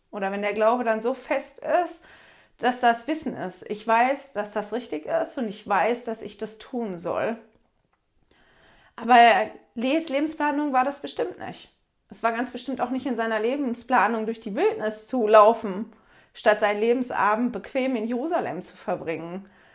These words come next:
Oder zu sehen, wie die Vision, die er hat und das, was er ausgesprochen hat, seine Familie aufwühlt,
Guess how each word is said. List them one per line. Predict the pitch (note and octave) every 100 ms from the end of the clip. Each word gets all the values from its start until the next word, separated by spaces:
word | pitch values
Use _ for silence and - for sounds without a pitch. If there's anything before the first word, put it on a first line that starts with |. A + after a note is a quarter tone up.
| _ _ _
Oder | - A3 A#3 A3 G3 -
zu | -
sehen, | A3+ B3+ D#4 D4+ A#3+ A#3 G#3
wie | A3+ B3+ B3 A#3 -
die | A3
Vision, | G#3+ A3+ C#4+ F#4+
die | D4
er | F#3 F#3
hat | G3
und | G#3+
das, | G3 G3
was | G#3+
er | D#3 A2+
ausgesprochen | C4 - C#4+ - G#3 A3+ A3+
hat, | A3 A3
seine | G3+ A3
Familie | - B3 F#4+ F#4 G3
aufwühlt, | - E3 - - - G#3 A3+ A#3 G#3 G3+